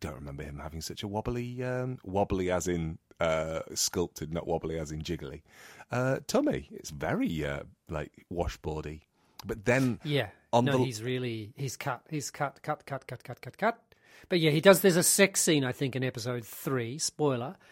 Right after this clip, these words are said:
Speaker 1: Oh, okay, cool.
Speaker 2: where, um, where they do that thing where they're basically kind of wrestling to see who gets to be on top.
Speaker 1: Oh.
Speaker 2: <laughs> Just, I got the giggles big time.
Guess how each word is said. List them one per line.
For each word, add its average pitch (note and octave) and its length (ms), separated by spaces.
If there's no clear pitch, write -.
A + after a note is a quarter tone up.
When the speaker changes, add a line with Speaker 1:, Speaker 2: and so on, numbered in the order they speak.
Speaker 1:
Oh, G2+ 140
okay, F2 100
cool. C3+ 60
Speaker 2:
where, B2+ 460
um, C3 360
where D#3 300
they D#3+ 280
do F#3 180
that F#3+ 200
thing G3 320
where C#3 180
they're C#3+ 380
basically D#3 440
kind D3 260
of B2 240
wrestling D3 600
to A2+ 80
see D3 220
who C#3 120
gets C#3+ 260
to D3+ 100
be C#3 140
on B2+ 180
top. - 380
Speaker 1:
Oh. F#3+ 280
Speaker 2:
<laughs> A3+ 180
Just, - 380
I A#3+ 120
got A3 260
the F#3 100
giggles F3+ 680
big G3+ 260
time. F3+ 260